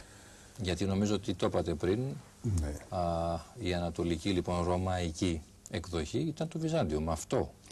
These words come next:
Speaker 2: Αυτό που
Speaker 1: Εκεί,
Speaker 2: λέμε
Speaker 1: δηλαδή, τουλάχιστον εκφράζεται αυτό που
Speaker 2: Ναι.
Speaker 1: χαρακτηρίζουμε ανθελληνισμός, ήταν αντιβυζαντινισμός, λοιπόν.
Speaker 2: Ναι.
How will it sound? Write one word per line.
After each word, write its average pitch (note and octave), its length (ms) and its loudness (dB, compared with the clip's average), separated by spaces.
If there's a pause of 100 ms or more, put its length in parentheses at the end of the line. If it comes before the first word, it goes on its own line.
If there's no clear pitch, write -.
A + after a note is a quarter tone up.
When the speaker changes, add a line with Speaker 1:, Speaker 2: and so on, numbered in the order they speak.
(340)
Speaker 2:
Αυτό B2 260 6
που A2+ 140 4
Speaker 1:
Εκεί, G#2+ 80 8
Speaker 2:
λέμε A#2 140 8
Speaker 1:
δηλαδή, A#2+ 340 8
τουλάχιστον A#2 380 4
εκφράζεται A#2 320 2
αυτό G#2+ 160 0
που G#2 140 -2
Speaker 2:
Ναι. G#2 400 4
Speaker 1:
χαρακτηρίζουμε G#2 640 2
ανθελληνισμός, G#2 920 2
ήταν G2 220 -2
αντιβυζαντινισμός, G#2 1160 4
λοιπόν. D#2+ 320 -4 (560)
Speaker 2:
Ναι. F#2 320 4